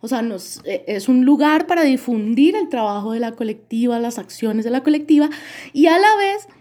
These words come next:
es un espacio donde le abrimos las puertas a otras colectivas, tanto de, de El Salvador como de otros países de América Latina, que nosotras le llamamos el Abya Yala, ¿cierto?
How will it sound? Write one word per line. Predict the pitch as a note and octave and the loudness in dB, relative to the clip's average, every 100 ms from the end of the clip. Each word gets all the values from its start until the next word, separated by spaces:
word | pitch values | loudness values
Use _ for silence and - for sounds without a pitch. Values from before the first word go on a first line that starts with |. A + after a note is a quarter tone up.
| _ _ | _ _
es | C#4+ D4 | -4 0
un | D#4 | 0
espacio | E4+ E4+ F4+ E4 F4 | 0 -2 0 0 0
donde | F4 F4 D#4 | 0 2 2
le | C4+ | 2
abrimos | A3+ G3 B3+ D4 D#4+ | 0 0 0 2 2
las | F4+ | -2
puertas | F4 E4 E4+ D#4 D#4+ E4 - | -2 2 2 2 0 -2 2
a | C4 A#3 | 2 4
otras | A#3+ C#4+ D4 D#4 D#4 | 4 4 2 -2 -2
colectivas, | D4 D4 - E4 D4 D4 D4+ - _ _ _ _ _ - | -4 -2 2 4 6 2 -4 -16 _ _ _ _ _ -2
tanto | C4 B3 A#3+ A3 | 0 0 -2 -2
de, | G#3 G#3 F#3+ E3 - | 0 2 2 0 -4
de | F#3 E3+ | -4 -2
El | D#3 D#3 | -4 -4
Salvador | F3 E3 E3 A3+ D#4 E4+ D#4+ | -2 0 2 4 4 2 -4
como | C#4+ C4+ | -2 0
de | A#3 G3+ | 0 -2
otros | F3+ F3+ B3 | -4 -6 -8
países | - D4+ C#4 C4+ D4 | -4 0 2 2 0
de | A#3+ B3 | 0 -2
América | F#3 F3 F3 G3 C4+ | -2 -6 -6 -4 2
Latina, | C4+ C#4 C#4+ B3+ B3 | 2 4 2 2 -2
que | C4 | -8
nosotras | G#3+ F3+ D#3+ G#3 | -8 -10 -10 -4
le | B3+ | -2
llamamos | C4+ B3 A#3 A#3 | -2 -2 -4 -2
el | C4 | 0
Abya | A3+ G3 A3 | 0 -2 -4
Yala, | A3+ A#3+ A#3 | -2 -2 -2
¿cierto? | D#4 A#3+ - G4 | -4 -6 -6 -10